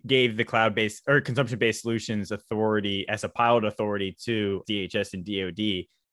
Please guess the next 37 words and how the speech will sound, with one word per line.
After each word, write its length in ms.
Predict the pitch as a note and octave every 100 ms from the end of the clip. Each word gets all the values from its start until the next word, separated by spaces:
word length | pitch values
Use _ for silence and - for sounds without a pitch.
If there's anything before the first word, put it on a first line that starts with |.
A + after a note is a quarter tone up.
| -
I 120 | D#3
would, 240 | G#3 E3 -
I 140 | C3+
was 240 | D3 C#3+ C3
just 140 | B2+
not 180 | C3 B2+
really 180 | A#2 A#2+
expecting 540 | G2 - B2 B2 G#2+
G 280 | F2+ A2 A#2
S 240 | G2+ - A2+
A 200 | A#2+ G#2+
would 200 | G2 -
set 320 | - A2+ A2+
up 180 | A2+ A2 _
a 80 | F#2+
schedule 880 | - - A2+ C3 A2 F#2 F2 F2+ - _
and 180 | - G#2+
be, 160 | A2 G#2+
like, 160 | G2+ - _ -
the 80 |
torchbearer 720 | A2 - A2+ A#2 - F2+ E2+ E2
for 220 | - F#2
this. 420 | E2+ D#2+ - - _ _ _
And 360 | - A#2 A2 A2 - _ _ _
just 240 | B2 -
seeing 320 | - C3 C#3 B2
that 160 | A2+
happen 680 | - A#2 B2 G#2+ G2 F#2 F#2 _ _ _
makes 380 | A2+ C#3 - -
me 180 | A#2+ A#2 -
optimistic 680 | A#2+ - A2+ B2+ C#3 A#2+ -
for 300 | A#2 A2+ G#2
the 120 | F#2+ B2
services 600 | E3+ E3 D3 - C3+ A#2+
and 100 | A#2
all, 320 | A#2+ A2+ - _ _ -
and 300 | A#2 A2+